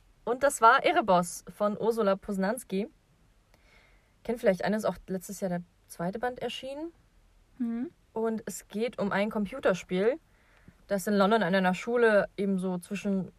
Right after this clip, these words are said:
Speaker 1: Schülerinnen und Schülern weitergereicht wird als Raubkopie.
Speaker 2: Mhm.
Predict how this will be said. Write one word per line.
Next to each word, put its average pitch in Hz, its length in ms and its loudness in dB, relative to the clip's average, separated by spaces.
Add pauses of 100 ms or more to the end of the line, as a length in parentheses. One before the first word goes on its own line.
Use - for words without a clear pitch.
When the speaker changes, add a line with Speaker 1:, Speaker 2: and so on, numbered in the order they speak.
Speaker 1:
Schülerinnen 208 560 -2
und 185 160 -2
Schülern 202 400 2
weitergereicht 226 580 2
wird 220 100 -6
als 190 200 -6
Raubkopie. 240 460 -6 (200)
Speaker 2:
Mhm. 220 280 -6